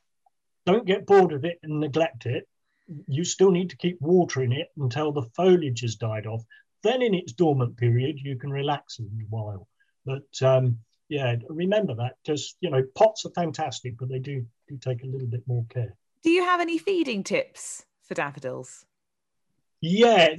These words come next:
Speaker 1: um, the biggest one for daffodils, quite often, if it's doing all right, just leave it alone. Okay, <laughs> it obviously likes it there, and you don't want to overcook it with, with, with feeds. Um,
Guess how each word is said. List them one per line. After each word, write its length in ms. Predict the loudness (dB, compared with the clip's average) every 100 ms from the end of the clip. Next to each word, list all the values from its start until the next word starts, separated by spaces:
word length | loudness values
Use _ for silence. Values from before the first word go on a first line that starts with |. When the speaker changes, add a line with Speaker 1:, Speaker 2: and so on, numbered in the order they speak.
| -2
Speaker 1:
um, 280 | 0 2 0 -6 _ _ -16 -16 _ _
the 140 | -4 -2
biggest 460 | -2 -2 -4 2
one 200 | 4 4
for 80 | 2
daffodils, 460 | 0 0 0 -2 0
quite 240 | 2 4
often, 320 | 4 2 -4
if 140 | -6 -6
it's 160 | -8
doing 240 | -4 -2 -2
all 60 |
right, 240 | -2 -4 -6
just 200 | -10 -6
leave 260 | -6 -2
it 80 | -2
alone. 480 | -2 0 0 0 -8 _ _ _ _
Okay, 460 | -6 -4 -4 -4 0
<laughs> 40 |
it 400 | 0 4 2 4
obviously 420 | 2 0 -2 -2
likes 420 | 2 2 0 -6 -8
it 120 | -6
there, 360 | -2 0 0 -4 -8 -18 -6
and 120 | -2
you 80 | 0
don't 220 | 2 0 0
want 200 | -2 0
to 60 |
overcook 480 | 0 0 -2 -6 -6
it 100 | -6
with, 260 | -2 -2 -2
with, 240 | 0 -2 -2 -8
with 220 | -6 -6 -6
feeds. 480 | -6 -6 -12 -14 -14 _ _ _ -2
Um, 260 | 0 0